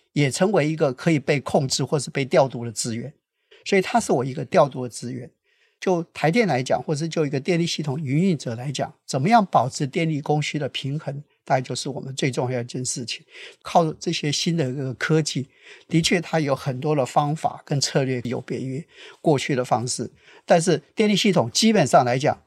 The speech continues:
就是要维持频率稳定，要维持供需平衡。在这个前提之下，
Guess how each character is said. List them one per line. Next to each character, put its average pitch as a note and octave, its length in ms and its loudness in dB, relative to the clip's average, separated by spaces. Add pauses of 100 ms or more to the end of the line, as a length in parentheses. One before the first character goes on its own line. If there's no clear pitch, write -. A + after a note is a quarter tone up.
(160)
就 G3+ 140 0
是 F#3+ 100 0
要 E3 80 4
维 B2 160 2
持 B2 160 -4
频 A#2+ 180 -4
率 C3+ 120 -2
稳 A#2+ 200 -6
定， D3+ 220 -10 (140)
要 E3+ 80 4
维 C3 180 0
持 B2 160 -4
供 A#2 180 -4
需 B2 160 -2
平 A#2+ 240 -8
衡。 - 160 -12 (280)
在 G3 140 6
这 G#3+ 120 2
个 F3 100 4
前 C#3 200 0
提 C3 160 -2
之 C3 160 -4
下， C3 240 0